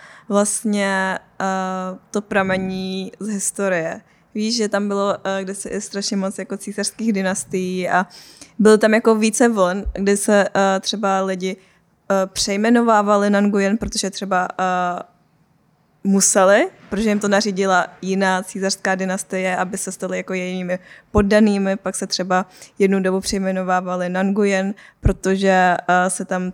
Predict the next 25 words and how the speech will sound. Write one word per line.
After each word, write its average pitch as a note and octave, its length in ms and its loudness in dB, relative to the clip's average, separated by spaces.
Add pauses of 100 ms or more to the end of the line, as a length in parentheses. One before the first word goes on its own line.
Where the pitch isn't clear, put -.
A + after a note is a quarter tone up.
ty, F#3 400 0
eh, F3+ 400 0
dynastie F#3 480 -2
třeba F#3 180 -2
vyvražďovávaly. F#3+ 1120 0 (500)
A F#3 580 4
když F3+ 440 -2
měli F#3+ 260 4
příjmení F#3+ 360 -2
Nguyen, F#3+ 440 2
tak, G3 180 0 (220)
eh, F3 300 2
třeba F3+ 500 0
na F#3 160 -4
ně F#3 160 -2
jako G3 200 0
nikdo F#3+ 320 0
nešel, F#3+ 520 2
protože G3+ 340 -6
třeba F#3 380 0 (220)
ta G3+ 120 -2
dynastie F#3+ 560 0
právě F3 480 -2
třeba F#3+ 220 2
vyhrávala F#3 840 0